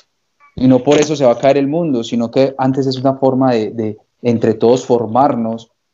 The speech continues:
y tener esa imprenta que yo no soy ni puertorriqueño, ni colombiano, ni argentino, yo soy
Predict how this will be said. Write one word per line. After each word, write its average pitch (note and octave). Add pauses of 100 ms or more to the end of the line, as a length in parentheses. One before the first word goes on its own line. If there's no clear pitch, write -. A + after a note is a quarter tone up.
y A#2+
tener A2+
esa A#2
imprenta C3
que C3
yo A2+
no A#2+
soy C3
ni B2+
puertorriqueño, B2+
ni A#2+
colombiano, A#2+
ni A#2+
argentino, A2+
yo A2
soy C3